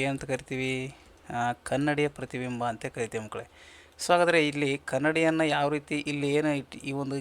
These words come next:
ಗಿ-, ಚಿತ್ರವನ್ನು ಕೊಟ್ಟಿದ್ದಾರಲ್ಲ, ಈ ಕಡೆ ಏನಿರುತ್ತಪ್ಪ ಅಂತ ಹೇಳಿದ್ರೆ ಕನ್ನಡಿ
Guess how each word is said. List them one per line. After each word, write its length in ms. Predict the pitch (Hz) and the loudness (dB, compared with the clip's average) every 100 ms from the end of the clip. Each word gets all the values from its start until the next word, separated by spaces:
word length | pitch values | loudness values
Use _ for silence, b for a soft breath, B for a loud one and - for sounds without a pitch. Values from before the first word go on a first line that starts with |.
| 120 | -6
ಗಿ-, 200 | 123 123 - | -6 -6 -8
ಚಿತ್ರವನ್ನು 440 | 151 - 147 147 | -10 -2 0 0
ಕೊಟ್ಟಿದ್ದಾರಲ್ಲ, 460 | 143 143 131 123 131 | -4 -4 -2 0 0
ಈ 220 | 139 135 | 0 -4
ಕಡೆ 220 | - 139 135 | -4 -4 -2
ಏನಿರುತ್ತಪ್ಪ 440 | 139 135 - 135 131 | -2 -4 -6 -4 -4
ಅಂತ 180 | 117 117 | -2 -2
ಹೇಳಿದ್ರೆ 220 | 117 151 208 - - | 0 0 -4 -10 -6
ಕನ್ನಡಿ 260 | 131 135 | -2 0